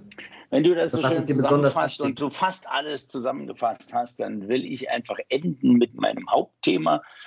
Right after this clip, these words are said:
Speaker 1: Das hast du wahrscheinlich schon gesehen und das ist das Thema Verantwortung. Und, ähm,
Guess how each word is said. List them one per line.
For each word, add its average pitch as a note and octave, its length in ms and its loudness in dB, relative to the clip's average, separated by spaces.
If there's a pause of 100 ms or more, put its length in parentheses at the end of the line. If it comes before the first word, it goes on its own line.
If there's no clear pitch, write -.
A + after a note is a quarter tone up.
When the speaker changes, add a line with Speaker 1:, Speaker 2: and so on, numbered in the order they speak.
(200)
Speaker 1:
Das A#2+ 320 -2
hast C3 200 -6
du A#2+ 60 2
wahrscheinlich A#2+ 440 2
schon A#2 160 0
gesehen A2 320 0
und - 100 -8
das G#2+ 160 -2
ist A#2 240 -10
das - 160 -6
Thema B2 280 2
Verantwortung. - 1000 -6 (840)
Und, G2 540 0
ähm, F#2 540 0